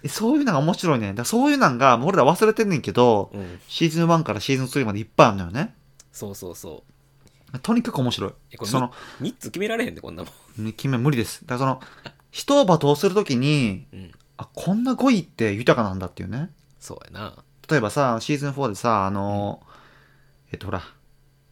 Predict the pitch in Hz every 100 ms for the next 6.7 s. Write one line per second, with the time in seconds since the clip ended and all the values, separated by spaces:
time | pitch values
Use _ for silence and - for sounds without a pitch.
0 | _ _ _ - 190 135 - 123 90 -
1 | _ 98 104 160 113 - 170 165 175 160
2 | 107 104 - _ - 104 - 104 - -
3 | _ _ 101 101 117 117 117 113 - _
4 | _ _ 135 156 156 165 190 135 - -
5 | 127 - _ _ _ - 135 156 160 139
6 | 113 - 117 104 104 104 -